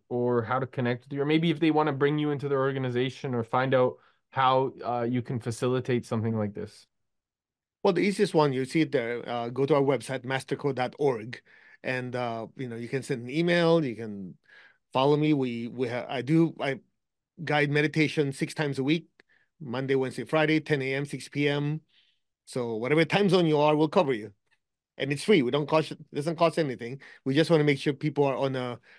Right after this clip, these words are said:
Speaker 2: spiritual routine. Otherwise, you know, people, I've seen, I've heard people say this. It's like, "Oh, I'm stressed out. I need to meditate."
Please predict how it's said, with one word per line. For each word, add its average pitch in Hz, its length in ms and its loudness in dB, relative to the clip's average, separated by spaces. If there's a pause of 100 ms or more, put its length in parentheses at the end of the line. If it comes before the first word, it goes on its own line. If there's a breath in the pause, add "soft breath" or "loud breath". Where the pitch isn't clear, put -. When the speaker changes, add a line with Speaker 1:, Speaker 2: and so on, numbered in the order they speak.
(100 soft breath)
Speaker 2:
spiritual 156 880 4 (240)
routine. 139 600 -2
Otherwise, 143 580 2 (580)
you 123 80 -6
know, 123 260 -6
people, 165 460 4 (100)
I've 160 240 0
seen, 156 300 0 (200)
I've 156 140 -2
heard 190 160 6
people 156 220 4
say 151 180 2
this. 113 300 -6
It's 135 180 -4
like, 135 180 0 (280 loud breath)
"Oh, 156 260 8
I'm 151 160 4
stressed 165 280 4
out. 147 200 2
I 135 80 -2
need 147 200 -2
to 143 60 -4
meditate." 135 460 -4